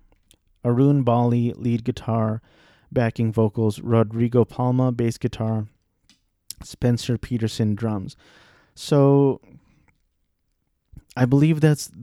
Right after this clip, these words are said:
three new members since the last time we checked. Um, David Soloway departed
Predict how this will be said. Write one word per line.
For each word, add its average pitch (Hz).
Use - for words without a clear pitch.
three 175
new 123
members 110
since 127
the 123
last 113
time 117
we 107
checked. -
Um, 107
David 117
Soloway 117
departed 117